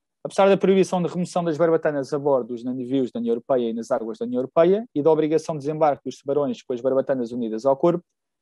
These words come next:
a União Europeia é um dos maiores exportadores de barbatanas e uma importante plataforma de trânsito para o comércio mundial de barbatanas.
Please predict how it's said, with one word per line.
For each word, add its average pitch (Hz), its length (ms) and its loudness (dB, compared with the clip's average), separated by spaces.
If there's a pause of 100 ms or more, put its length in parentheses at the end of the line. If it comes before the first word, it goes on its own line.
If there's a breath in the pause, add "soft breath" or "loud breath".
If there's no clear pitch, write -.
(140)
a 147 60 -6
União 160 180 0
Europeia 165 540 4
é 175 120 2
um 175 120 -2
dos 139 200 -6
maiores 143 380 0
exportadores 151 520 -2
de 135 80 -12
barbatanas 147 800 -4
e 151 80 -6
uma 151 100 -4
importante 147 400 -6
plataforma 151 540 -2
de - 60 -8
trânsito 131 380 -4
para 139 120 -4
o 117 60 -4
comércio 127 360 -8
mundial 123 260 0
de 123 60 -4
barbatanas. 117 580 -6